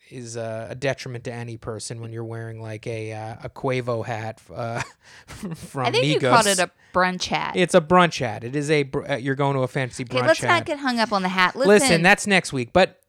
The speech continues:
Speaker 1: folks, uh,
Speaker 2: at this
Speaker 1: s-
Speaker 2: point, we realize that our, our, our best possibilities for full enjoyment of this final have just been left on that shore.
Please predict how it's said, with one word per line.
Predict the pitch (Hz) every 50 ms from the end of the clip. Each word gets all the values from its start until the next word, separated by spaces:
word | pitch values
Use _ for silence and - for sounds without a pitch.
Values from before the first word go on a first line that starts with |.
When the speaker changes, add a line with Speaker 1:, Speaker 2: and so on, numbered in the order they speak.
| _ _ _ _
Speaker 1:
folks, | - - 208 196 190 170 - - - - - - -
uh, | 151 151 151 151 151 151 151 151 -
Speaker 2:
at | 254 240
this | 330 359 349 -
Speaker 1:
s- | -
Speaker 2:
point, | 330 311 294 269
we | 262 262
realize | 247 233 240 226 220 220 214 214 202
that | 214 196 -
our, | 190 190 185 175 175 180 -
our, | - 180 180 180 175 170 165 165 165 170 -
our | - 175 170 170 165 - _ -
best | 240 262 269 254 - -
possibilities | - 254 233 226 - - 202 202 202 196 190 190 185 175 -
for | - 180 170
full | 165 - - - 254 254 247
enjoyment | 240 226 208 185 196 185 185 185 180 175 165 165
of | 160 160
this | 170 170 - -
final | 185 170 160 165 165 165 160 160
have | 165 160
just | 156 - 180 175 - -
been | - 180 180 175 180 - - _
left | 185 175 175 170 170 165 - - - - -
on | 175 165 165 165 160 160
that | 160 170 156 160 160 -
shore. | - - - - 170 156 143 139 131 135 139